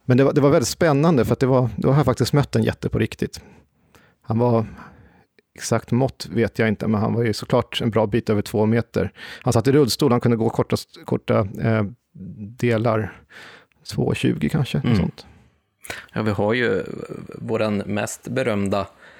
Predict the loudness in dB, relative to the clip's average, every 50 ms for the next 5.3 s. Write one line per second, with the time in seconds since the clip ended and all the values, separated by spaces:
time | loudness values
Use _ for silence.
0 | -20 -20 -20 -20 -20 _ -8 -4 -4 -2 -2 -4 -4 -6 -4 -4 -2 -2 -2 -2
1 | -2 -2 -2 -4 -4 -6 -6 -6 -8 -8 -8 -8 -8 -6 -6 -6 -6 -6 -6 -6
2 | -4 -4 -4 -2 -2 -2 -2 -2 -2 -4 -4 -6 -6 -6 -4 -2 -2 0 -2 -2
3 | -2 -2 0 0 -2 -2 -4 -8 _ _ _ _ -10 -4 -2 2 2 2 2 0
4 | -2 -6 -12 _ _ _ _ -20 -20 -20 -20 -20 _ _ _ -8 -6 -6 -6 -6
5 | -6 -6 -6 -6 -8 -8